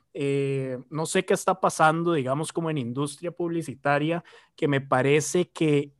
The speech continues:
¿verdad? Como que no se va acomodando a las nuevas realidades y como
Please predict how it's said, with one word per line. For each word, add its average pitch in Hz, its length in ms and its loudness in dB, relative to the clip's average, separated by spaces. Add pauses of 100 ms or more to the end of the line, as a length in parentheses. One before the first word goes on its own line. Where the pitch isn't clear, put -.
(140)
¿verdad? 147 340 0
Como 143 240 -2
que 135 140 -4
no 147 460 0
se 180 260 2
va 160 240 6
acomodando 160 880 2
a 160 80 4
las 123 140 0
nuevas 139 440 2
realidades 147 960 4
y 143 200 -6
como 117 500 0